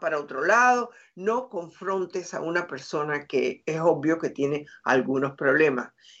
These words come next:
Y acepta que cada uno tiene distintos roles que jugar, ¿no? Tú eres la madre, ella es la, la esposa de tu hijo. Ofrece ayuda, pero nunca impongas tu ayuda.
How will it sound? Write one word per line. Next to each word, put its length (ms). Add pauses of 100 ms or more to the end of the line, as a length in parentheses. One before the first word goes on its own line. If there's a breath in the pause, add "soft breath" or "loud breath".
Y 80
acepta 600 (220 soft breath)
que 140
cada 300
uno 480
tiene 360
distintos 520
roles 320
que 320
jugar, 460
¿no? 320 (320 soft breath)
Tú 160
eres 160
la 80
madre, 500
ella 300
es 80
la, 200 (100)
la 300
esposa 440
de 100
tu 180
hijo. 360 (560 soft breath)
Ofrece 680
ayuda, 720 (360)
pero 240
nunca 420
impongas 920
tu 120
ayuda. 320